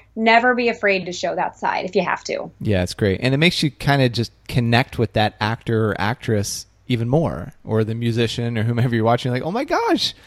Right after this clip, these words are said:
Speaker 2: I kinda like him a little better now." I mean, <laughs> so, um, all right. So the, the form, like, you have this particular formula that you walk
Speaker 1: Yeah.
Speaker 2: through all of our, um, contestants with. So what,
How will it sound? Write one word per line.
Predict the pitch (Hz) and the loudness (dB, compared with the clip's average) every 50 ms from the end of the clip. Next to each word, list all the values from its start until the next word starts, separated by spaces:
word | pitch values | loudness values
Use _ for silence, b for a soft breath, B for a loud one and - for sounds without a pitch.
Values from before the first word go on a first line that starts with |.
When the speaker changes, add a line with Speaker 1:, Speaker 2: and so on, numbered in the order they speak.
| b b b b | b b b b
Speaker 2:
I | b 151 | b -4
kinda | - - 233 247 | -2 -2 0 0
like | 233 220 226 226 | 2 0 0 0
him | 220 | -2
a | 220 | 0
little | 220 220 226 208 | 2 2 2 2
better | 156 170 185 285 349 262 | 2 0 -2 -2 -4 -4
now." | 165 127 104 92 90 90 101 - _ _ _ - 196 185 | -4 -4 -4 -6 -8 -10 -12 -16 _ _ _ -20 -12 -10
I | 135 139 | -8 -6
mean, | 147 147 143 - - - | -6 -6 -8 -8 -12 -16
<laughs> | _ _ | _ _
so, | - - - - - - 131 113 110 - _ - - - B 196 220 240 240 240 240 226 190 180 B _ _ _ _ - | -16 -14 -12 -10 -8 -8 -8 -8 -8 -12 _ -20 -20 -16 B -14 -14 -16 -18 -20 -20 -20 -20 -20 B _ _ _ _ -4
um, | 143 156 151 151 151 147 147 - _ _ _ _ _ _ _ _ _ _ _ - | -2 0 0 0 -2 -6 -10 -12 _ _ _ _ _ _ _ _ _ _ _ -2
all | 160 165 | 0 0
right. | 143 101 - - _ _ _ _ _ - _ _ _ - | 0 0 -2 -8 _ _ _ _ _ -20 _ _ _ -10
So | - - 151 139 | -4 -2 -2 0
the, | 123 135 127 123 123 120 - - | 0 2 2 2 0 -2 -6 -8
the | 123 123 | -10 -10
form, | - - 151 131 104 95 | -8 -6 -6 -6 -6 -6
like, | 95 95 101 - - | -8 -10 -12 -12 -10
you | 139 156 185 185 | -8 -4 -4 -2
have | 160 147 135 135 127 120 | -2 -2 -2 -4 -4 -4
this | 127 123 117 - | -4 -6 -6 -8
particular | - 139 - - 131 123 - 120 117 113 | -10 -10 -10 -10 -8 -8 -6 -6 -6 -6
formula | 107 - - 127 120 110 107 104 98 95 92 92 95 | -6 -6 -6 -4 -4 -4 -4 -6 -6 -6 -6 -6 -6
that | 95 - 98 - | -6 -8 -8 -6
you | - 110 107 | -4 -4 -2
walk | 107 104 104 101 101 - | 0 0 0 -2 -4 -4
Speaker 1:
Yeah. | - | -8
Speaker 2:
through | - - 110 107 101 101 98 98 101 | -6 -4 -2 -2 -2 -2 -2 -2 -4
all | - 107 107 107 | -4 -4 -4 -4
of | 104 101 101 | -4 -4 -4
our, | 104 98 98 98 95 95 95 98 104 - | -4 -4 -4 -4 -4 -6 -6 -6 -8 -8
um, | - 104 98 95 98 98 98 95 101 - | -8 -8 -8 -8 -8 -10 -12 -14 -16 -14
contestants | - - 110 98 - 98 95 - - 98 92 - | -12 -10 -8 -6 -6 -6 -6 -8 -10 -14 -14 -12
with. | - - - - | -12 -14 -14 -14
So | - - - 101 98 | -12 -8 -6 -6 -4
what, | 98 - 110 - | -4 -4 -6 -6